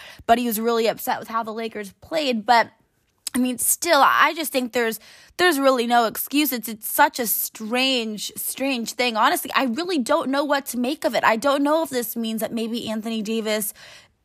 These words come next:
feels like he's gonna be traded. I don't know if the Lakers front office told him something before the game. I don't really know, and I don't wanna, you know, kind of throw any crazy rumors or add any fuel to the fire, 'cause obviously, like I said, there's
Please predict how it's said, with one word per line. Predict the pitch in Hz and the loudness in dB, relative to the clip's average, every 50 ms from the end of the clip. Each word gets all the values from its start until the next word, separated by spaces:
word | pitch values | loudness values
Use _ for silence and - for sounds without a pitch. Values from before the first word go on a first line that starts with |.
| - | -8
feels | - - 269 254 247 247 247 254 220 220 | -2 0 4 4 4 4 4 2 2 2
like | 233 226 233 233 | 4 4 4 4
he's | 226 - 247 233 196 | 0 -2 -2 -2 -2
gonna | - 233 233 | -2 -2 -2
be | 226 233 233 | -2 -4 -4
traded. | 220 - - 262 277 277 277 | -4 -2 0 0 2 4 4
I | 269 254 | 6 6
don't | 233 226 226 | 4 4 4
know | 226 214 | 2 0
if | 220 220 | 0 0
the | - 220 | 0 0
Lakers | 226 226 214 220 214 | 2 2 0 0 -2
front | - - 226 226 | -2 0 2 4
office | 220 220 220 - 208 | 4 4 4 2 -8
told | - - 226 233 214 | -6 -2 -2 0 0
him | 226 233 | 0 0
something | - 240 226 226 233 233 | 0 -2 -2 -2 -2 -2
before | 226 226 202 - 226 220 | -2 -4 -2 0 0 0
the | 214 | 0
game. | 202 226 247 247 247 247 - - - - - - - | 0 2 2 2 2 2 -2 -6 -16 -18 -10 -2 0
I | - 254 | 2 2
don't | 226 277 359 427 | 2 2 0 2
really | 415 427 359 359 277 | 0 0 0 2 2
know, | 247 233 220 220 247 | 6 6 6 6 6
and | 294 | 4
I | 302 269 | 4 2
don't | 233 277 311 - | 4 2 0 2
wanna, | 370 359 330 | 2 2 2
you | 294 262 254 | 2 0 0
know, | 247 240 | 0 0
kind | - - 269 262 254 | 0 0 -2 0 0
of | 233 220 - - - _ _ _ _ _ _ _ _ _ _ - | 0 -2 -6 -14 -20 _ _ _ _ _ _ _ _ _ _ -4
throw | 254 269 262 262 262 277 | 2 4 6 6 4 2
any | 262 254 220 | 0 -2 -4
crazy | - - 277 254 262 233 240 240 | -4 -4 -2 0 0 0 0 -2
rumors | 214 190 202 220 220 226 226 233 233 226 | -4 -4 -4 -4 -2 0 0 0 0 0
or | 226 - | 0 4
add | - 226 233 233 | 4 4 4 4
any | 240 233 220 | 0 -2 -6
fuel | - - 233 226 220 220 | -4 -2 0 2 2 0
to | 214 - | 0 -2
the | 214 208 | -6 -4
fire, | - - 220 208 208 226 247 262 | 2 4 4 6 6 4 2 0
'cause | 262 262 - - | 0 -2 0 4
obviously, | - 233 226 233 233 240 - - 233 | 4 4 4 2 -2 -4 -4 -2 -2
like | 226 220 214 214 | 0 0 0 0
I | 220 | -2
said, | 208 - - 240 226 208 | 0 2 4 4 4 4
there's | 214 208 202 - | 0 -2 -4 -6